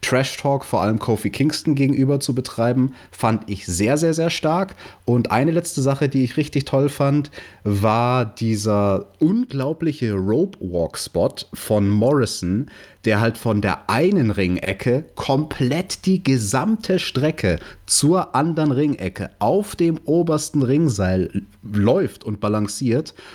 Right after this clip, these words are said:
um dann dort einen Spanish Fly mit dem wartenden Gegner zu machen. Fantastisch und vor allem clever auch in Anbetracht der Tatsache, dass wir hier eine Show aus der Konserve hatten, wo man mit Cuts arbeiten kann.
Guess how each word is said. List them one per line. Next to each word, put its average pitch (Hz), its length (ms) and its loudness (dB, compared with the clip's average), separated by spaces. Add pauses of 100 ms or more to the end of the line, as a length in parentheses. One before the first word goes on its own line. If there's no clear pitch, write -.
(100)
um 123 180 0
dann 107 280 0
dort 139 280 0
einen 127 100 -2
Spanish 117 380 -6
Fly 113 540 0
mit 113 320 -2
dem 101 120 0
wartenden 98 460 -2
Gegner 117 300 0
zu - 100 -2
machen. 107 400 0 (380)
Fantastisch 131 800 -2
und 151 180 0
vor - 160 -4
allem 135 220 0
clever 127 540 0
auch 131 380 0
in 117 120 0
Anbetracht 117 460 0
der 107 100 0
Tatsache, 110 420 0
dass 101 220 -2
wir 98 80 2
hier 113 240 2
eine 131 280 2
Show 117 340 0
aus 101 240 -2
der 98 100 -2
Konserve 101 600 0
hatten, 170 400 -2
wo 104 260 2
man 156 240 2
mit 98 160 -2
Cuts - 340 -4
arbeiten 101 440 0
kann. 107 320 0